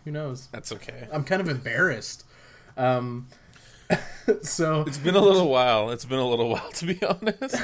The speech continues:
Speaker 1: <laughs> To recap about, uh, Sideshow's, uh, releases,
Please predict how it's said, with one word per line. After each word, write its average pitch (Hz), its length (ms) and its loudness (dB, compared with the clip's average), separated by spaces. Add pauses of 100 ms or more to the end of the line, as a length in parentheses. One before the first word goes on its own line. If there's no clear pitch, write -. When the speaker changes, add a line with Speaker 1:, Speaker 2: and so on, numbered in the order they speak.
Speaker 1:
<laughs> 190 260 4 (240)
To 170 60 2
recap 156 600 -2 (120)
about, 127 480 -2
uh, 113 340 -2
Sideshow's, 113 760 -6 (100)
uh, 107 240 -6
releases, 113 600 -10